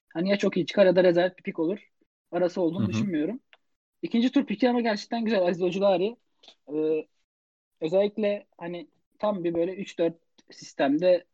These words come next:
Speaker 1: e, outside linebacker. Bir kere çok iyi, koşuya karşı çok iyi. Çok patlayıcı. Adımları ve kolları gerçekten çok uzun. E, çoğu zaman kolejde, e, flag aldırdı rakiplere holdingden dolayı. Çünkü,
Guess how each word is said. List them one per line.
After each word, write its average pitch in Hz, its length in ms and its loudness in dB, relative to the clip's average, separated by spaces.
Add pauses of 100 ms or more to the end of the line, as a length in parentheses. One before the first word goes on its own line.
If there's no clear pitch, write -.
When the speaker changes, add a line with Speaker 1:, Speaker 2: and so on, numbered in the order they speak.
(100)
Speaker 1:
e, 143 300 -8
outside 160 460 0
linebacker. 127 440 -2 (260)
Bir - 40 -16
kere 175 120 2
çok 180 220 -4
iyi, - 60 -18
koşuya 180 300 0
karşı 175 240 2
çok 175 220 -4
iyi. 170 220 0 (300)
Çok 180 240 0
patlayıcı. 190 600 -2 (160)
Adımları 175 440 -2
ve 180 60 -4
kolları 175 340 0
gerçekten 180 360 -4
çok 175 200 -12
uzun. 170 260 -6 (880)
E, 147 140 -4
çoğu 185 240 0
zaman 196 240 -4
kolejde, 190 600 0 (380)
e, 151 300 -4 (360)
flag 180 220 2
aldırdı 151 340 -2
rakiplere 147 360 -10
holdingden 143 540 -4
dolayı. 147 140 -6
Çünkü, 156 400 -4